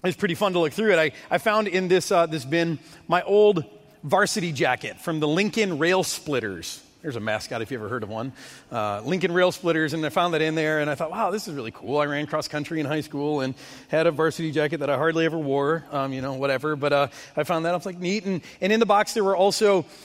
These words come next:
all of these, um, like, certificates and, and, uh, test scores from standardized tests that were in here and, and different things I got. There were some literal trophies in there. This one was for, um, citizenship.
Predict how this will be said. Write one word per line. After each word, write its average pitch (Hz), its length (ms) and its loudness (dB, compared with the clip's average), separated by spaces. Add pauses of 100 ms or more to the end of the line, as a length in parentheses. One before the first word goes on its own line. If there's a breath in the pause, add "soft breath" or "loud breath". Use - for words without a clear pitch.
(100)
all 196 240 6
of 165 100 -2
these, 175 380 -2
um, 135 480 0
like, 131 260 -2
certificates 170 1040 -2
and, 120 220 -4 (260 loud breath)
and, 117 400 -6
uh, 95 180 -8
test - 360 -4
scores 175 500 -2
from 147 220 -8
standardized 156 500 -2
tests 151 360 -2
that 147 100 -4
were 156 100 -2
in 156 120 -2
here 156 300 2
and, 131 200 -2 (240 loud breath)
and 151 80 -4
different 165 220 0
things 165 140 -2
I 170 60 4
got. 165 260 2 (140 loud breath)
There 214 80 2
were 185 60 0
some 180 240 -6
literal 220 340 4
trophies 214 580 2
in 160 220 -2
there. 139 240 2
This 180 220 0
one 190 240 0 (380 loud breath)
was 165 220 0
for, 160 540 2 (100)
um, 123 320 -2
citizenship. 165 920 -2